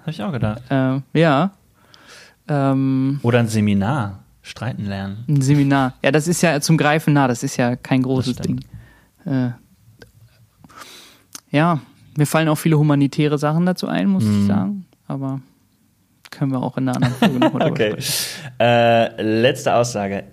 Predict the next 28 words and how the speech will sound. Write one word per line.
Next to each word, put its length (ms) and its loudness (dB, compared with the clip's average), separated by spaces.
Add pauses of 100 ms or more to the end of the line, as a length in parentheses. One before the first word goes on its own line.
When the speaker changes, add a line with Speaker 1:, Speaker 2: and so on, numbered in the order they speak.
(180)
Speaker 1:
Ich 240 -2
hätte 200 -4
Bock 320 0
auf 200 -4
einen 160 -2
Drink 480 -4
mit 500 -6 (1800)
Speaker 2:
Helge 260 2
Schneider. 440 2 (280)
Speaker 1:
<laughs> 300 -12
Speaker 2:
Auch 180 0
da 180 2
bleibe 240 0
ich 120 -6
bei 100 0
der, 100 0
meiner 240 0
Antwort 300 -4
von 180 -2
gestern. 380 -4 (420)
Speaker 1:
Ja, 220 -2 (200)
finde 300 0
ich 100 0
auch 280 0
richtig 520 0
so. 220 0
Speaker 2:
Das 140 2
ist, 200 -4